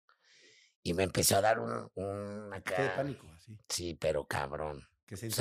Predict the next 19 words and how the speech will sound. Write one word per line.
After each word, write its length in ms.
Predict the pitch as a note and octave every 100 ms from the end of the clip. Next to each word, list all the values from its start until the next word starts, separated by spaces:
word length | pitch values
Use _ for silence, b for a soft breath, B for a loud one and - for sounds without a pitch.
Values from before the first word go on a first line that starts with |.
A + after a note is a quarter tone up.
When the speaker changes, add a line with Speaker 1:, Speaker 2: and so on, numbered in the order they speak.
| F2+
Speaker 1:
sea, 80 |
de 80 | F#2+
Speaker 2:
como 120 | G#2
que 80 | G2+
te 60 | G2
querías 160 | G#2+ A#2
arrancar 400 | G#2 F#2 A2 G#2
la 120 | F#2
piel, 240 | G#2+ F#2+
correr. 400 | - F2+ F#2+ F#2+
Speaker 1:
No, 60 | F#2
no, 220 | F#2 F2+
o 40 | D#2
sea, 220 | - E2
imagi-, 460 | D#2+ D#2 - - D2
acá 260 | - G2+
en 100 | F#2+
vivo, 260 | E2 B2 F#2
güey. 280 | C#2 C2+ -